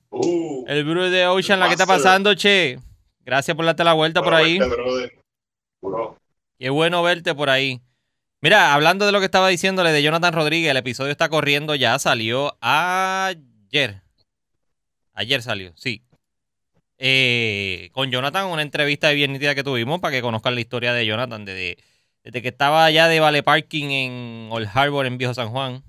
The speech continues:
Speaker 2: y ahora está metiendo mano heavy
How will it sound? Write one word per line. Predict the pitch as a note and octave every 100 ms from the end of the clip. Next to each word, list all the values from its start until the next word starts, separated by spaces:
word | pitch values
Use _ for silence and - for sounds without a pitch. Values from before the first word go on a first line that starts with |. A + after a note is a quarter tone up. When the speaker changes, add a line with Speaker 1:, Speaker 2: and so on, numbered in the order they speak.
| - _ _ _ _ _ _ _
Speaker 2:
y | G2+
ahora | A2+
está | A#2 - B2 B2 A#2+ A2+ G#2 G2
metiendo | G#2 G#2+ A2 A#2
mano | A2+ A#2 A#2+ B2 _ _ _ _
heavy | A#2 A2+ A2+ A#2 A2+ F#2 E2+